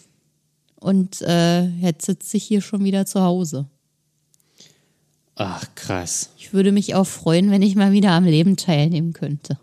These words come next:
Speaker 2: Ja, das ist ja echt richtig, ähm, beschissen.
Speaker 1: Nervig.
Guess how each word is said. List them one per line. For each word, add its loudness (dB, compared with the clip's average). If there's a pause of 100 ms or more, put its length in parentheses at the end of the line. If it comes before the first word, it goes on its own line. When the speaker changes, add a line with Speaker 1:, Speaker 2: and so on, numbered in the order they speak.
(1200)
Speaker 2:
Ja, -8
das -4
ist -4
ja -2
echt -10
richtig, -6
ähm, -2 (1800)
beschissen. -2
Speaker 1:
Nervig. -8